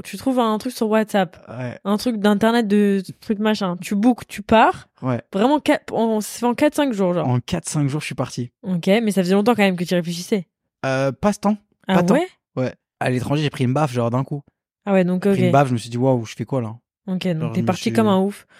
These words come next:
Speaker 2: Ouais.
Speaker 1: T'es arrivé, il t'a pris.
Speaker 2: Tu sais, en vrai de vrai, bo-, je sais pas, enfin, genre, je pense qu'il y a plein de gens qui vont comprendre.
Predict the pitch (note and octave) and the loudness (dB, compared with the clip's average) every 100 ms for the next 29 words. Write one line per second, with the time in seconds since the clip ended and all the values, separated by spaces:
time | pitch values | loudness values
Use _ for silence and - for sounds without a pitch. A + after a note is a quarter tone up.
0 | - A#2 A2+ - F#3+ G3+ A3 G3+ A3+ C4+ | -8 -6 -4 2 4 6 4 6 6 4
1 | - A3 G3 G#3 - A#3+ A#3+ A#3+ D3 C#3+ | 0 -2 2 2 2 2 6 6 6 4
2 | C3+ B2+ C#3 D#3 F#3 D#3 - C3 C3 C3 | 0 0 0 0 0 -2 -8 -8 -6 -2
3 | B2+ A#2+ A2+ A#2+ C#3 A#2 B2 A#2+ A#2 B2 | -2 0 -2 -2 -2 2 2 2 2 0
4 | A#2 A#2+ A#2+ C3+ - D3+ - A2+ C3+ C#3 | -4 -8 -2 -2 0 -2 0 0 0 0
5 | - B2 A2+ B2 - E3+ | 0 -2 -2 -4 0 2